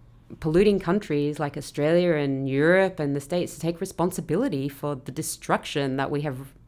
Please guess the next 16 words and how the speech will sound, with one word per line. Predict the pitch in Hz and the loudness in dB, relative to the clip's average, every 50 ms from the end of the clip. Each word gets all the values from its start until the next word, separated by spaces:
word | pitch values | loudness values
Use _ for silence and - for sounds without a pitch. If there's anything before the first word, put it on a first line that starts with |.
| - - - | -20 -14 -10
wreaked | 156 160 156 147 139 147 170 202 196 - - | -8 -6 -6 -2 0 2 2 2 0 -4 -8
upon | - - - - 170 170 170 151 139 135 131 131 135 - - - - - - - - - | -10 -10 -4 0 0 2 2 2 0 -2 -4 -6 -8 -12 -18 -20 -20 -20 -20 -20 -10 -6
people | - 147 160 160 - 156 147 139 135 135 | -4 -4 -2 -2 -2 -2 -2 -2 -2 -4
and | - 135 135 131 127 127 | -4 -4 -2 -2 -2 -2
environments | - 131 131 135 143 175 196 160 139 135 131 139 139 - | -4 -4 -2 0 0 0 2 0 0 -2 -4 -6 -8 -6
for | - - 175 170 - - - | -4 -4 -4 -4 -6 -10 -18
hundreds | - - - 226 220 233 214 226 214 214 - | -16 -8 -4 -2 -2 0 0 0 -2 -2 -2
and | 196 170 | -4 -4
hundreds | 196 190 185 175 175 175 | -2 -2 -2 -4 -4 -4
of | 165 156 | -6 -6
years. | 160 175 269 294 220 143 - - - | -4 -4 -4 -4 -4 -6 -8 -8 -4
And | - 165 170 | 0 0 2
I | 160 165 175 | 2 2 0
just | 170 170 202 202 202 - - - - - - - - - - - - - - - _ _ - 143 110 - | -2 0 -2 -2 -2 -4 -6 -12 -16 -20 -20 -20 -20 -20 -20 -20 -20 -20 -20 -20 _ _ -12 -12 -6 -2
don't | 143 139 143 156 151 151 147 139 - - - | 0 2 4 4 2 2 0 -2 -4 -4 -2
know | 147 143 151 175 180 160 127 - - 135 147 | 0 0 0 0 0 0 -2 -4 -4 -6 -8